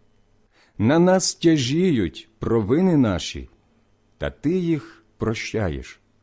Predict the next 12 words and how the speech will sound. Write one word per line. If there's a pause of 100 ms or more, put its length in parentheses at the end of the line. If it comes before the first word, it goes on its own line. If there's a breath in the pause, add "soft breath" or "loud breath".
(960 soft breath)
Блажен,
кого
ти
вибереш
і
приймеш, (460 soft breath)
він
буде
жити (240)
у
твоїх
дворищах.